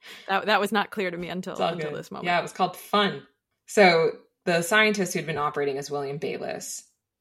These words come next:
Speaker 2: which is a stupid name 'cause he's a stupid man. Um, Coleridge accuses him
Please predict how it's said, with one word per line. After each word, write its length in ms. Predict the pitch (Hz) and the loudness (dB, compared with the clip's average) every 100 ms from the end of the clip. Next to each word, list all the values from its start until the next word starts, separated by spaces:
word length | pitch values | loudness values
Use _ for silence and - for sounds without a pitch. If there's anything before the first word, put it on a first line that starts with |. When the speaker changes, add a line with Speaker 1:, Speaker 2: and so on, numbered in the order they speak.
| - | -16
Speaker 2:
which 120 | 160 | -12
is 100 | 147 | -8
a 60 | |
stupid 500 | 143 - - - - | -6 -6 -6 -6 -6
name 380 | - - - 160 _ | -12 -14 -16 -18 _
'cause 120 | - - | -20 -18
he's 140 | 143 | -16
a 40 | |
stupid 560 | - - - - - 185 | -16 -14 -14 -12 -14 -16
man. 300 | 196 - - - _ - | -20 -20 -20 -20 _ -2
Um, 580 | 180 175 165 156 165 - _ _ - - _ _ _ _ - | 2 2 2 -2 -10 -14 _ _ -20 -20 _ _ _ _ 2
Coleridge 420 | 233 226 226 196 | 8 10 10 8
accuses 460 | 196 190 180 160 - | 4 0 0 0 -2
him 480 | 151 147 147 - | -2 -2 -4 -10